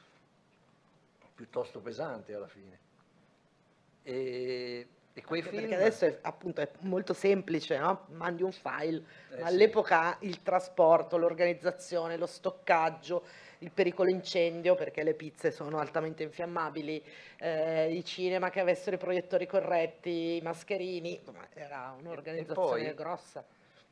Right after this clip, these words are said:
Speaker 1: questi film sono andati avanti per due anni, poi pu-, fatti dall'Argentina, fatti da tanti altri, da altri cinema,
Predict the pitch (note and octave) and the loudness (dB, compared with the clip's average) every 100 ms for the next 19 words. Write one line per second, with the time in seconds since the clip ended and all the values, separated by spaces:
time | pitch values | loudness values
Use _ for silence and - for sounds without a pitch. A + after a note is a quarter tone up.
0 | _ D3+ C3 - D3 D#3+ C3 A#2+ A#2+ A#2+ | _ -14 -14 -10 -10 -6 -6 -6 -4 -6
1 | C3+ B2 A2+ A#2 A#2+ D3 C#3 - C3 - | -8 -10 -10 -6 -8 -8 -10 -8 -8 -10
2 | - - - A2 A2 A#2 A#2 A2+ A2+ - | -14 -20 -18 -12 -10 -10 -10 -10 -10 -14
3 | A#2 G#2+ A2+ B2 A2+ G2 C3 - A#2 A#2+ | -20 -20 -20 -18 -16 -12 -12 -12 -12 -10
4 | B2+ B2+ B2 A2 A2+ A2 G#2 F#2+ G2 G2+ | -8 -8 -6 -6 -8 -14 -14 -14 -18 -16
5 | G#2+ A2 A2 A2+ G2+ - F#2+ F2 F#2+ | -10 -10 -10 -16 -16 -18 -16 -16 -16